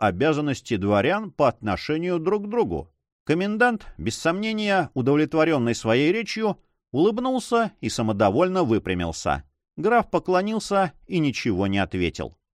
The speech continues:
«Вас сейчас проводят в вашу комнату, граф», продолжал комендант. «Хм, хм.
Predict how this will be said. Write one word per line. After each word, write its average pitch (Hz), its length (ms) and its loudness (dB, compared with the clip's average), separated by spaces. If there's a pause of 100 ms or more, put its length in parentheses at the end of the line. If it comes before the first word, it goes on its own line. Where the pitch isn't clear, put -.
(300)
«Вас 160 280 2
сейчас 233 400 -4
проводят 226 540 0
в 110 60 -2
вашу 151 280 0
комнату, 98 540 -2
граф», 185 380 0 (380)
продолжал 113 540 2
комендант. 113 640 0 (240)
«Хм, 104 540 0 (180)
хм. 143 340 0